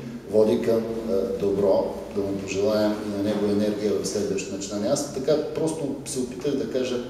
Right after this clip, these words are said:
онова, което виждам като наша бъдеща работа, защото тя ни предстои. И като европейци, с много тежък исторически опит,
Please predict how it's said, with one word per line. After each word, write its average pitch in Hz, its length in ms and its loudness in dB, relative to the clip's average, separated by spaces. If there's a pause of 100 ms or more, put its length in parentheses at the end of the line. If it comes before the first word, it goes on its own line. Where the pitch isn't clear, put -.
(540)
онова, 123 220 -2
което 135 220 4
виждам 127 260 -2
като 120 280 -4
наша 117 200 -2
бъдеща 120 420 0
работа, 113 260 0 (100)
защото 120 460 -6 (680)
тя 120 140 4
ни 120 180 0
предстои. 95 580 -4 (920)
И 180 160 4
като 131 540 4 (580)
европейци, 160 680 2 (1600)
с - 320 2
много - 280 6
тежък - 300 4 (280)
исторически 104 680 -2
опит, - 480 0